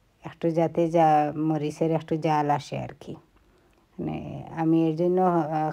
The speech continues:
কাঁচা মরিচটা একটু কম দিয়েছি, শুকনো মরিচ দিব দেখে। So দেখেন বাদামি রঙের হ-, রঙের, রসুন যখন বাদামি রঙের হয়ে গেছে তখন আমি পেঁয়াজটা দিয়ে দিছি আর কি।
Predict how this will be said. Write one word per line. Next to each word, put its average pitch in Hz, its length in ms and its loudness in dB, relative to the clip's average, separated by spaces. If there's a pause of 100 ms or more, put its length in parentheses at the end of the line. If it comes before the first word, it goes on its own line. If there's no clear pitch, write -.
কাঁচা 165 240 2
মরিচটা 165 440 0
একটু 156 200 -6
কম 160 280 2
দিয়েছি, 139 520 -4 (680)
শুকনো - 360 -4
মরিচ 147 340 -4
দিব 143 180 -4
দেখে। 139 460 -10 (1120)
So 196 100 -2
দেখেন 202 420 4
বাদামি 202 360 8
রঙের 214 400 6
হ-, 196 220 4
রঙের, 190 480 6 (440)
রসুন 226 260 2
যখন 220 280 4
বাদামি 196 420 6
রঙের 202 260 6
হয়ে 196 220 6
গেছে 185 260 2
তখন 180 280 4
আমি 175 200 6
পেঁয়াজটা 165 460 2
দিয়ে 151 280 0
দিছি 139 460 -10
আর 110 40 -12 (120)
কি। - 140 -18